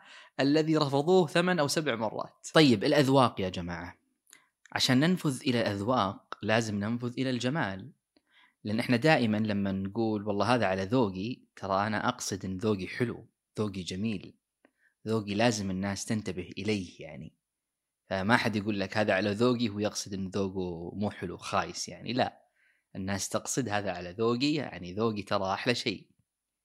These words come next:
ذوقي ما بعده ذوق. الناس كلها لازم تتحلى بهذا الذوق اللي يكون عندي أصلا.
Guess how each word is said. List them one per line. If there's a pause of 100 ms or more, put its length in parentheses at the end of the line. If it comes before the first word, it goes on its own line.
(220)
ذوقي
ما
بعده
ذوق. (480)
الناس
كلها
لازم
تتحلى
بهذا
الذوق
اللي
يكون
عندي
أصلا.